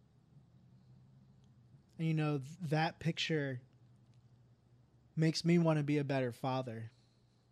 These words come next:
Makes me want to gain more knowledge and understanding, wisdom. And not only am I trying to help you guys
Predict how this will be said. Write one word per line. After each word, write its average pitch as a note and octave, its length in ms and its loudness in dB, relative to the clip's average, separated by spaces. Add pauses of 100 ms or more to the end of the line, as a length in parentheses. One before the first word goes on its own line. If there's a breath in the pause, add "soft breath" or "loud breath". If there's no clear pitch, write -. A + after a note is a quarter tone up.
(1200 soft breath)
Makes D#3 260 0
me E3 120 6
want D#3+ 220 4
to D3 200 -2 (600)
gain D#3+ 260 6
more D#3 240 2
knowledge C#3 680 -4 (280 soft breath)
and D#3 100 2
understanding, C3+ 840 0 (200)
wisdom. C#3 600 0 (2750)
And D3 240 -4
not F3+ 220 2
only F#3 240 6
am E3+ 100 6
I D#3+ 80 2
trying D#3+ 220 0
to D#3 80 0
help C#3 240 0
you E3+ 200 6
guys A#2+ 680 -2